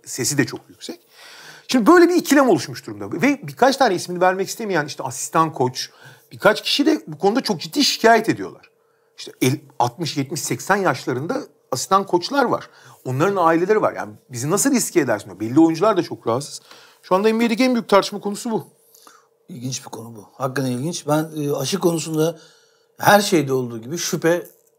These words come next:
Speaker 2: her şey, her konuda insan her ş-, konuda şüphe duymalı ya zaten yani. Hiçbir şey,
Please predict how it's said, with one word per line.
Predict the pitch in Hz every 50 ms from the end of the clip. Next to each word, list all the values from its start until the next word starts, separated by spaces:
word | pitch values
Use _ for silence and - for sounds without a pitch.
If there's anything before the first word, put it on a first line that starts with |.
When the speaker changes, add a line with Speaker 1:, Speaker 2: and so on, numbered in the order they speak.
| _ _ _ _ 180 170 160 _ 190 196 196 185 156
Speaker 2:
her | 151 214 254
şey, | 233 233 240
her | 262 277 240
konuda | 220 185 180 208
insan | 202 190 - 208 202
her | 208 233 233 226 - -
ş-, | - - - - _ _ _
konuda | - 180 170 202 254
şüphe | 226 262 220 233 226 214
duymalı | 220 240 247 254 262 254 226
ya | 180 139
zaten | 123 135 123 110 - 120 120
yani. | 120 120 120 120 117 113 - - - _ _ _ _
Hiçbir | 185 156 - -
şey, | 180 175 180 180